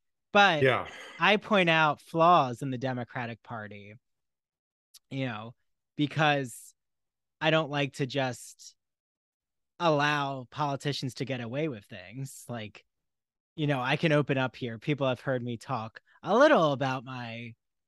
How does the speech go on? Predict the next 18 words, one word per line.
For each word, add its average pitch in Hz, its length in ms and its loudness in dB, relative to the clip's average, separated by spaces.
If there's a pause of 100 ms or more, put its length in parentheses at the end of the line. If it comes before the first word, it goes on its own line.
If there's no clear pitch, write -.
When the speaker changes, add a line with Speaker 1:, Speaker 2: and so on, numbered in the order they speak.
(200)
Speaker 1:
beliefs. 143 760 -2 (340)
Um, 139 500 2 (140)
and 151 100 0
this 156 140 -2
is 160 120 -4
freedom 151 300 2
of 123 100 -4
expression, 113 640 -8
so 127 160 -10
I'm 113 140 -10
protected. 110 680 -16 (400)
But, 240 120 -2
like, 247 320 2 (240)
you 277 100 0
know, 190 180 4
even 214 280 0
with 196 160 -2
the 165 420 -2